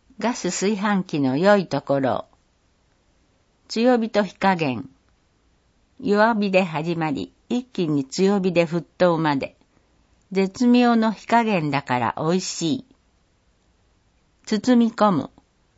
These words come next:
火の力が対流を起こし、釜全体を高温で包み込むから美味しい。短時間。なんてったって、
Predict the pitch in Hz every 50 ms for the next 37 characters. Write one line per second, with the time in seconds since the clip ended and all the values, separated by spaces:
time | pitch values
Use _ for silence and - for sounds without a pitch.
0 | _ _ _ _ _ - 240 240 226 202 190 - 202 190 208 208 202 202 196 170
1 | 160 151 - - - 190 190 196 202 180 190 185 175 165 160 151 139 139 - -
2 | 156 156 - - - - - _ _ _ _ _ _ _ _ _ _ - 220 208
3 | 226 233 214 175 180 190 208 208 - - 185 185 185 180 175 165 - - _ -
4 | 202 208 220 214 214 208 208 196 196 185 190 190 196 - 170 170 - - 202 196
5 | 208 196 - 208 202 185 170 170 - 139 123 113 104 - _ - 135 143 160 156
6 | - - - - 147 123 101 - - _ _ _ _ _ _ _ _ _ _ _
7 | _ _ _ _ _ _ _ _ _ _ _ - 208 214 226 226 208 208 214 202
8 | - 156 147 135 - - - - _ _ _ _ _ _ _ _ _ _ _ _
9 | _ _ _ _ _ _ _ _ _ _ _ 196 202 226 247 254 240 - - 196
10 | 180 - _ - 143 143 - _ _ - 123 113 - -